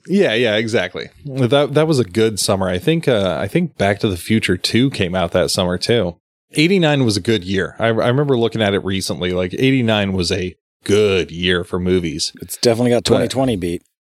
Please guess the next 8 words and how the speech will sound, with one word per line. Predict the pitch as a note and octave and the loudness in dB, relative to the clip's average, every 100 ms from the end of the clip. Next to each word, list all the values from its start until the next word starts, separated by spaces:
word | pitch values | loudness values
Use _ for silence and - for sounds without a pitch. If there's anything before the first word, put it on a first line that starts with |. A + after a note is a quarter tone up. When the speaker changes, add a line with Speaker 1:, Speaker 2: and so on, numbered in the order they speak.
| _ _ - | _ _ -2
Speaker 1:
Yeah, | A#2+ - C#3+ | 2 4 2
no | B2+ C#3 | 2 0
shit. | D#3+ - - G#3+ | 0 0 2 2
Speaker 2:
<laughs> | - A3+ A#3+ G3 G#3+ - F3 F#3 - E3 - - B2 - | 2 0 0 0 0 0 0 -2 -2 -4 -8 -10 -4 -2
Speaker 1:
So | - G3 | 0 0
far, | E3+ C#3+ F3+ | 2 2 2
I | G3+ | 2
mean, | F3+ F3 | 2 0